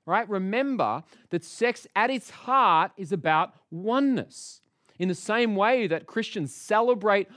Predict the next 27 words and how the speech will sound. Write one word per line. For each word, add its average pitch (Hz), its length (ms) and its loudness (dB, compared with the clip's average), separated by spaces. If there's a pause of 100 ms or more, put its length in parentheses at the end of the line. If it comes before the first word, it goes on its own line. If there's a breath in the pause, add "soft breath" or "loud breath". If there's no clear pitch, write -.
(100)
the 180 80 0
Lord's 175 460 0
Supper 233 520 0
to 196 180 -6
remember 170 880 0
the 156 140 0
union 190 680 -2
that 170 120 -6
they 170 160 -2
have 185 340 0 (200 loud breath)
with 156 260 -2
Christ, 214 640 2 (240 soft breath)
so 226 480 0
sex - 800 -2 (240 loud breath)
is 190 140 0
a 175 60 4
means 254 580 0
of 208 240 -2
grace 190 360 0
to 208 140 -8
remind 190 840 0
a 180 80 -4
husband 160 580 -2 (100)
and 269 300 0
a 233 60 2
wife 147 440 0 (220 loud breath)
that 190 320 0